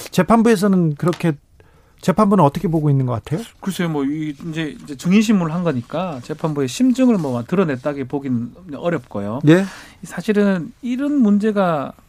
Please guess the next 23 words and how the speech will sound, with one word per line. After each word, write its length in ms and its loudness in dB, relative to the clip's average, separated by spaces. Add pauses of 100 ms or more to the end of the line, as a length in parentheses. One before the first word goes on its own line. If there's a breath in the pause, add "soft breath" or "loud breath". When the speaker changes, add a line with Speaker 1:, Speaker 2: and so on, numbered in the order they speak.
(140)
Speaker 2:
어, 140 -12
가장 280 -8
근원적인 640 4
얘기를 260 -2
좀 160 -6
드리면, 600 -6 (720 soft breath)
조사 440 0
없이 300 -2
이렇게 320 0
급하게 540 0
기소를 320 -4
하다 160 -4
보니까 260 -4
이런 220 -4
일이 120 -4
자꾸 200 -10
생기는 320 -2
것 100 -8
같아요. 340 -14 (640 loud breath)
지금 140 -6
가장 500 2
문제가, 360 2
지금 320 -2